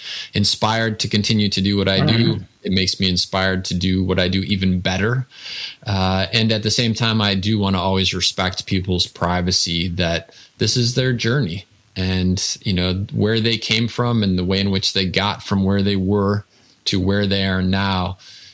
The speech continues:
Speaker 1: is sometimes incredibly emotional, sometimes incredibly personal. And, uh, so, yeah, it's something that we're looking at more and more. As a matter of fact, we just had a very interesting team meeting to talk about on Instagram in particular,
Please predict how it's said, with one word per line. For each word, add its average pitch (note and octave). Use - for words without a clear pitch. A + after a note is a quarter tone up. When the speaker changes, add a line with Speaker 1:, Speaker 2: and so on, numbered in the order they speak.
Speaker 1:
is F#2
sometimes G#2+
incredibly A2
emotional, F#2+
sometimes F#2+
incredibly G2
personal. F#2
And, E2+
uh, E2
so, F#2
yeah, A#2+
it's A2
something D3+
that D3+
we're A#2
looking B2
at A2
more G#2+
and G#2
more. G#2
As F#2+
a -
matter G#2
of G2
fact, G2
we G#2
just G2
had G#2
a F#2
very F#2+
interesting F#2+
team G2+
meeting G2
to -
talk F#2+
about F#2+
on A2
Instagram A2
in F#2+
particular, F#2+